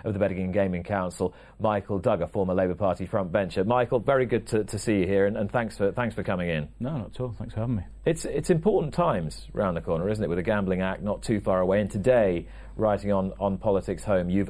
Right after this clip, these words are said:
Speaker 1: urged the government, to put no finer point upon it, to get on with it, get on with their review.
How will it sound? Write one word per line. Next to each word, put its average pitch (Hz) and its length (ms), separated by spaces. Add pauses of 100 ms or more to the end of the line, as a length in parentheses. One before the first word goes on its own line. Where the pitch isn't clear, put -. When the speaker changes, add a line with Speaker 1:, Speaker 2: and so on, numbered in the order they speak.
Speaker 1:
urged 113 360
the 101 80
government, 78 520 (360)
to - 80
put 131 160
no 87 100
finer 87 220
point 82 240
upon 92 160
it, 110 100 (160)
to - 60 (180)
get 139 140
on 135 100
with 73 140
it, - 240
get 127 120
on 139 120
with 120 100
their 95 160
review. 78 420